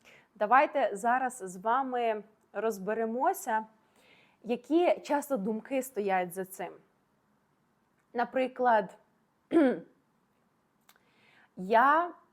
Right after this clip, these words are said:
гарна дружина, і я маю піклуватися про,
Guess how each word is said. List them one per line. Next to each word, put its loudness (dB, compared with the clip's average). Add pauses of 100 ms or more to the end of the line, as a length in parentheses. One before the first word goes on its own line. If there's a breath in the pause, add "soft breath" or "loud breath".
(300)
гарна -2
дружина, -8 (180)
і -10
я -4
маю -8
піклуватися -10
про, -14